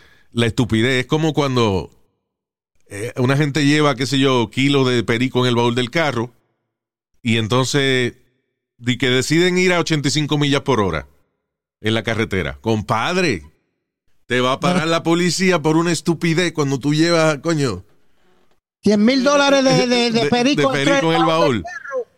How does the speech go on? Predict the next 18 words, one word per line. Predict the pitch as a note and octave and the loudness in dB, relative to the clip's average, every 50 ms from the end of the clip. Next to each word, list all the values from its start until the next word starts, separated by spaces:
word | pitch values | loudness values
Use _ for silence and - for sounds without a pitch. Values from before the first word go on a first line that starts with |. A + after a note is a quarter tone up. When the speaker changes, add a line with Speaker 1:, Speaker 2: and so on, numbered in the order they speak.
| _ _ _ - - _ _ A#2+ | _ _ _ -20 -20 _ _ -8
Speaker 1:
Los | A#2+ A#2+ B2 C3+ C3 B2+ | -4 -2 0 0 0 0
agarran | C#3 C3 C#3 D3+ D3+ D#3 E3+ D#3 | 0 0 0 0 0 0 -2 0
por | F3+ E3 D3 | -2 -2 0
cosas | - E3 D3 E3 D#3+ | 0 -2 0 0 0
estúpidas. | D3 - - C#3+ E3+ F3 - B2+ A#2 G#2+ | -2 0 0 0 0 0 2 2 2 2
El | G#2+ | 0
otro | B2 A#2 C3+ D3 | 0 0 0 0
día | D3+ D#3+ D#3+ | 0 0 0
agarraron | D#3+ D#3 D#3 D#3 D#3 D#3 D3+ D3+ | 0 0 0 0 0 0 0 0
uno, | E3 D#3 C#3+ | 0 0 0
¿te | C#3+ | -2
acuerdas? | C3 D3+ D#3+ D3+ | 0 0 0 0
Que | C3+ C3+ | 0 -2
se | A#2 A2 | -4 -2
fue | G2 C3 C3 | -2 -2 -2
por | A#2+ D#3 D3 | 0 0 0
el | D3 B2 | 0 -2
shoulder, | - - D3+ D#3 D3 B2+ A2 G2 F2 - | -2 0 0 0 0 0 -2 -2 -4 -6